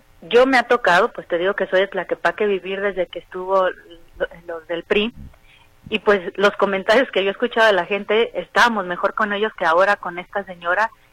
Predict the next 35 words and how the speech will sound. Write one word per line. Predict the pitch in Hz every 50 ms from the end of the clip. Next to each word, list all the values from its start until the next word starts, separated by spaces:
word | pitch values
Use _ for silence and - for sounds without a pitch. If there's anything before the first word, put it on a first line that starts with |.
| _ _
que | - 185
vino | 170 185 190 202 214 214 -
queriendo | - 190 180 185 185 190 202 196 202 202 196 185 170 -
romper | - - 185 175 175 165 - 202 208 214 226 -
con | - 202 196
este | 190 185 - - 214
estigma | 196 - - 214 202 - 208 202 202
del | 196 190 180
cacicazgo | 165 190 170 - - 175 - - 185 190 190 196 208 208
y | 202 190
ahora | 185 165 175 180 185 214 208 175
ella | 196 233 226 - 254
es | 240
la | 226 196
cacique. | - - 170 - - 226 - - 214 175 - _ _ _ _ _ _ _ - - _ _ _
Eh, | 180 185 185 180 180 180
efectivamente, | 175 - 190 170 - - 202 214 233 233 208 208 214 240
incluso | 220 220 - 190 196 - - 220
hay | 208 202 202
unos, | 202 202 202 202 202 196 - - - - - - - - _ _ _ -
unos, | 185 185 190 190 190 190 190 180 -
eh, | 185 170 156 151 135 - - - - _ - _ _ _ _ _ _ _ _ _
pues | - 175 170
unos | 208 208 233 262 247 214
datos | 214 220 220 - 240 233 -
que, | - 185 175 160 -
que | - 180 170
salieron | - 202 175 180 233 - 185 185 214 226 208
ahí, | 180 170 175 180 220 240 254 -
que | - 165
también | 160 151 - 185 165 165 165 165 180 190
ahí | 185 175 175 175 175
lo | 180 185
estábamos | - _ 196 175 185 185 180 165
revisando, | - 180 165 175 - - 196 185 190 190 196 214 -